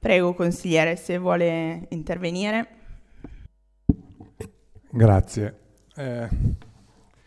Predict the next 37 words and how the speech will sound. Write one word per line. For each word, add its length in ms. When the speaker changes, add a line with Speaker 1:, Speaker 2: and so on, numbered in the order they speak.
Speaker 2:
emozione. 800
Buonasera 380
a 40
tutte, 720
buonasera 420
Sindaco, 580
Presidente, 1200
Giunta 600
e 240
colleghe 400
consiglieri. 600
Solo 280
un 80
paio 240
di 120
minuti 360
per 160
condividere 480
con 180
voi 160
lo 80
spirito 420
con 140
cui 180
mi 60
accingo 480
ad 80
intraprendere 1000
il 160
mio 240
ruolo 440
in 120
rappresentanza 800
della 180
lista 380
Civicamente 680
Cesano. 540